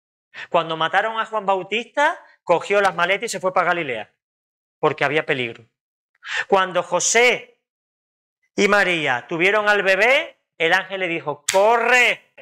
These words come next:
para Egipto". ¿Eso es de, de cobardes? No, eso es de prudentes. Eso es de sabio. Que sabiendo que hay un peligro, no tienta a Dios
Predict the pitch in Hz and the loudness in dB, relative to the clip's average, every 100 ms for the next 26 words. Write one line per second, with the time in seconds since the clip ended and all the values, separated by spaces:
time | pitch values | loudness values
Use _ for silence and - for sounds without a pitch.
0 | - _ _ - 214 220 220 196 220 220 | -20 _ _ 0 2 4 2 0 -4 -6
1 | - 170 120 - _ _ _ _ _ _ | -4 -4 -4 -10 _ _ _ _ _ _
2 | _ _ _ _ _ 165 196 294 247 208 | _ _ _ _ _ -6 -4 -6 -4 -2
3 | 185 170 160 160 139 135 135 139 208 339 | 0 -2 -4 -6 -4 -2 -2 -2 -8 -10
4 | - _ _ _ _ _ 117 117 117 202 | -14 _ _ _ _ _ -6 -2 -2 -2
5 | 233 - 120 - 135 147 202 208 151 143 | -6 -8 -4 0 0 0 -2 -2 0 0
6 | 233 302 151 - - _ _ _ _ _ | 0 -4 -6 -8 -20 _ _ _ _ _
7 | _ _ - - 147 151 143 170 185 220 | _ _ -6 -2 0 0 0 -2 0 0
8 | 349 392 156 - _ _ _ _ _ _ | 0 -2 -4 -6 _ _ _ _ _ _
9 | _ _ - - - 185 175 156 185 240 | _ _ -14 -6 0 0 0 -2 -4 -2
10 | 240 240 233 226 233 262 165 226 269 302 | -2 -2 -2 -2 0 0 2 2 2 -2
11 | _ - 185 226 220 240 240 233 214 214 | _ -8 -2 -2 0 -2 0 0 0 0
12 | 247 233 226 269 | 0 2 0 -2